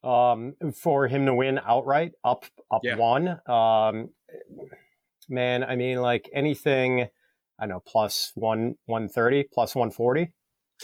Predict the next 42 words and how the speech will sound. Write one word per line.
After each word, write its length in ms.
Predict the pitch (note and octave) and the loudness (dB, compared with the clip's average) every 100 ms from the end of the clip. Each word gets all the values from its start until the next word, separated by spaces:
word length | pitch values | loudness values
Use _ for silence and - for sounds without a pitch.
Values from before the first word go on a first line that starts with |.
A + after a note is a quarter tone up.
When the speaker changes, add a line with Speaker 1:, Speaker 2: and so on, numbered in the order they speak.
| - _ _ _ | -20 _ _ _
Speaker 2:
But 160 | - - | -6 -2
the 80 | D3+ | 0
name 240 | F3+ C#3+ | 0 -2
is 80 | A#2 | -2
Scotty 280 | C#3+ A#2+ G2+ | -2 -2 -2
Scheffler, 400 | B2+ G#2+ C#2 A#1+ | -4 -4 -8 -8
right? 220 | F#2+ D3 | -4 -2
Speaker 1:
Oh, 440 | D3+ D3 C3+ C3 | 2 4 4 0
okay. 320 | B2 B2 G#2+ A2 | -4 -2 -2 0
Yeah, 280 | A#2 A2+ | 2 4
I 80 | A2 | 4
mean, 160 | A2+ A2 | 0 -2
it's, 220 | G#2+ - - | -6 -10 -10
if 180 | A#2+ D3 | -6 -4
it's 160 | C3+ | -6
Scotty, 540 | - A3 F#3 C#3+ B2+ B2+ | 0 4 4 2 0 -2
I'm, 300 | A#2+ A#2+ - | -2 -4 -4
I'm, 360 | A#2+ A#2+ A2 - _ _ _ _ | -4 -2 -4 -6 _ _ _ _
and 80 | C3 | -4
he's 160 | B2 - | -4 0
got 120 | C3+ | 0
a 60 | A#2 | 2
one-shot 520 | B2 B2 - A#2 G#2 | 2 0 2 2 2
lead 180 | A2 G#2 | -2 -2
with 180 | F#2+ | -4
three 240 | - G#2+ G2+ | -4 -4 0
left 280 | G2+ F#2+ G2+ | -2 -2 -6
to 60 | |
go, 440 | F#2+ F#2 E2+ E3+ - _ _ _ - | -6 -4 -4 -8 -12 _ _ _ -10
you 100 | D#3 | -2
know, 120 | C#3 | 0
I'd 180 | B2 B2+ | 0 0
probably 240 | D3 G#2 | 0 0
take 220 | G2 G2+ | -4 -6
him 100 | G#2 | -4
at 140 | F#2+ - | -6 -4
something 260 | - F#2 | -4 -4
close 260 | G2 A2 G2+ | -6 -6 -6
to 80 | G#2 | -8
minus 380 | F2+ G2 G2 - | -6 -6 -6 -6
two 180 | G#2+ F2+ | -6 -4
hundred. 400 | F#2+ A2+ E2 | -4 -4 -4